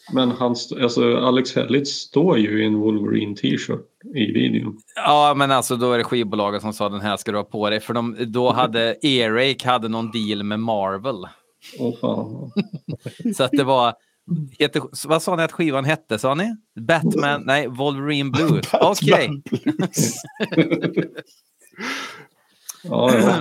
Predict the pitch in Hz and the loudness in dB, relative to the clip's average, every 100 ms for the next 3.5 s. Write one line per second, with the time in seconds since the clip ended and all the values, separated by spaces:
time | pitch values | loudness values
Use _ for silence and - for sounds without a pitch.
0 | 127 101 117 117 123 123 104 120 120 - | -2 -6 -6 -2 0 0 -2 -4 -4 -2
1 | 117 101 92 92 - - - - - 277 | 0 0 -2 -6 -14 -20 -20 -20 -16 -14
2 | - _ _ _ _ _ _ - - 143 | -14 _ _ _ _ _ _ -6 -2 0
3 | 175 185 175 117 107 | 0 -2 -2 -4 -6